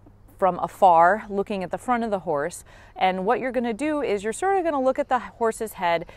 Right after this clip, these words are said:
Is it symmetrical? Um, is the horse holding their head upright? Um, or is there any tilt from side to side?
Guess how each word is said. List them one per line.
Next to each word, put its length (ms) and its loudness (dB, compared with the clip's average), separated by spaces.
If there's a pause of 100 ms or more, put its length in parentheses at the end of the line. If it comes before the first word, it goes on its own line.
(180)
Is 160 2
it 140 0
symmetrical? 880 0 (120)
Um, 180 -2
is 100 -6
the 100 -4
horse 200 0
holding 320 0
their 120 -4
head 280 -2 (180)
upright? 600 2 (340)
Um, 280 0
or 140 0
is 80 -4
there 120 0
any 160 -4
tilt 300 -2
from 180 -8
side 280 -2
to 60 -14
side? 520 2